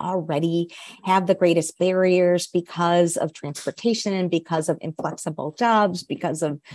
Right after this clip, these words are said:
um, disabilities or chronic health conditions or caretaking obligations, uh, and, and not even being able to help people p-, get the tools that they need, uh, is particularly cruel.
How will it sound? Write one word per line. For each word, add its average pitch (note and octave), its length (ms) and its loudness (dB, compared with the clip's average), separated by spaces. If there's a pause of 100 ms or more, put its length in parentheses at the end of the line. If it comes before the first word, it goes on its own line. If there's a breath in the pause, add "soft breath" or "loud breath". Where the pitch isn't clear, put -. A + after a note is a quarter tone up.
(340 loud breath)
um, D#3 360 -2
disabilities G3+ 760 2
or F3+ 60 0
chronic E3 380 -4
health A#3+ 260 0
conditions F#3+ 720 2
or D#3 460 0
caretaking A#3 720 0
obligations, F3+ 920 2 (400 loud breath)
uh, F3 300 4
and, F#3 460 6 (100)
and F3+ 240 2
not G#3+ 220 6
even G#3+ 220 2
being F#3 180 0
able E3+ 180 0
to E3+ 60 -2
help D#3+ 240 -2
people E3+ 380 -2
p-, F#3 140 -8
get E3+ 220 -2
the E3 60 -4
tools G#3 400 0
that - 160 -2
they D3 120 -2
need, F#3 480 2 (400 loud breath)
uh, D#3+ 240 2 (120)
is E3+ 460 4 (340)
particularly D#3 960 -2 (360)
cruel. C#3 300 -4